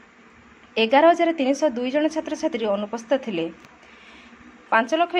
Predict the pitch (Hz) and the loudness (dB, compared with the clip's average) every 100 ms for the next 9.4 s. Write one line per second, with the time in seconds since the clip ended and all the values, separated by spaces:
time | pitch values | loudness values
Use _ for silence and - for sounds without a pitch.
0 | 226 226 294 320 330 330 330 226 226 311 | 0 -2 -4 0 2 2 2 0 0 0
1 | 311 320 247 - - 220 226 269 294 - | 0 2 0 -2 -2 0 2 2 0 -2
2 | 330 339 330 240 269 294 247 208 220 208 | 2 2 0 -4 -4 -6 -6 -8 -4 -4
3 | 226 285 240 185 196 170 - - - - | -2 -2 -2 -4 -6 -8 -10 -20 -20 -20
4 | - - - 226 226 320 339 349 330 294 | -20 -20 0 0 2 2 2 2 2 2
5 | 320 240 247 - 330 330 269 202 226 - | 2 0 -6 -2 2 2 0 -4 -6 -18
6 | - - - 233 277 311 339 320 294 247 | -20 -20 -10 -2 2 4 4 4 4 4
7 | 220 262 320 247 175 - - - - 226 | 4 2 -4 -2 -4 -8 -20 -20 -4 -4
8 | 226 269 302 311 311 311 240 220 269 311 | 2 2 4 2 2 2 4 2 4 0
9 | 330 339 330 190 | 2 2 2 0